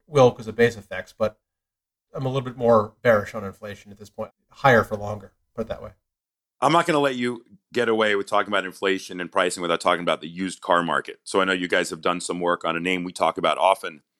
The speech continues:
Speaker 2: on this podcast, which is Carvana. And names like that, that are really just a financial engineered company that really have nothing to do with buying and selling used cars. It has to do with financing. And we always joke about our Harley Davidson time in two thousand seven and eight when we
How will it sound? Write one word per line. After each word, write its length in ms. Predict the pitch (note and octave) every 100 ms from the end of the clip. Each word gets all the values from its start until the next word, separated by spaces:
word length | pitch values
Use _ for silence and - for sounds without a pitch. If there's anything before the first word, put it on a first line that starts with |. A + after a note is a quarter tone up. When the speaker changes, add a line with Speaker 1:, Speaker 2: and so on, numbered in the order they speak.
| _
Speaker 2:
on 140 | - E2+
this 140 | D#2+
podcast, 640 | - D#2 D#2+ D#2+ D#2 - D#2+
which 160 | -
is 200 | E2+ D2+ _ _ _ _
Carvana. 540 | - E2+ F#2 E2+ C#2+ C#2+ -
And 260 | F#2+ F#2 F2 _ _ -
names 240 | C3 B2
like 220 | A#2+ G#2
that, 280 | A2+ G#2 G2
that 120 | G2
are 20 | F#2+
really 220 | G#2 G#2
just 240 | G2 -
a 40 | F#2
financial 720 | - G2+ G2+ G2 G2+ F#2+ - _ -
engineered 480 | G#2 F#2+ G2 F2+ -
company 340 | G2+ F#2+ F2+
that 100 | E2+
really 180 | F#2+ F3
have 160 | C3 F2
nothing 380 | G2 A2+ G2+ F2+
to 100 | D#2+
do 180 | G2
with 200 | E2+ E2
buying 260 | F2+ E2+ E2
and 100 | D#2+
selling 320 | - F2 D#2+
used 240 | D#2+ D#2 -
cars. 300 | E2 D#2 D2+
It 80 |
has 160 | E2 D#2+
to 60 | E2
do 80 |
with 100 | E2
financing. 500 | - F2 F2 - -
And 140 | D#2+ D2+ _ _ -
we 120 | G#2+
always 160 | F#2+ F#2
joke 240 | F2+ F2+
about 200 | F2+ F2
our 60 | E2+
Harley 240 | F2+ F2
Davidson 520 | E2+ F2 E2+ - F2 D2+
time 320 | F#2+ E2+ E2+
in 60 |
two 160 | D#2 F2+
thousand 380 | - E2 E2 D#2+
seven 340 | - F2 E2
and 100 | E2
eight 180 | E2+ D2+
when 100 | E2
we 140 | D#2+